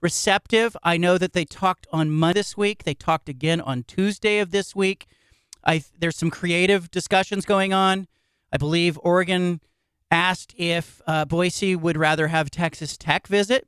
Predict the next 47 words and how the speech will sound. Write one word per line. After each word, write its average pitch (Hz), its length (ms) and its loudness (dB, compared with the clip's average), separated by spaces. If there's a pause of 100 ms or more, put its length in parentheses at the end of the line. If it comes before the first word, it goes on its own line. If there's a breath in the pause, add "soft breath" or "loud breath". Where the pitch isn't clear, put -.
than 160 240 0
them, 160 380 2
and 160 100 0
they 151 60 0
were 156 160 0
willing 156 280 0
to 147 60 -6
do 147 140 0
a 139 60 -2
swap. - 560 -4 (640)
Um, 147 420 -2
and 147 140 -2
I 147 80 0
think 165 240 -4
that, 165 320 0 (360)
you 170 140 0
know, 147 120 0
is 143 440 -4
being 160 260 0
met 160 200 0
with 151 180 -6
mixed 156 280 -4
reviews. 160 640 0
And 165 380 0
I 165 200 -2
think 165 340 -2
that 160 240 0
Oregon 165 320 2
also 190 380 2
asked 165 240 0
Boise 165 320 -2
State 165 380 -2 (420)
if 175 120 0
they 180 140 2
would 170 140 2
be 165 120 2
willing 165 300 2
to 160 100 -6
take 156 280 -2
an 156 280 -4
additional 165 460 0
game 165 380 2
against 160 320 -4
Washington 180 600 0
State. 110 340 -8
'Cause 151 140 -6
remember, 165 460 2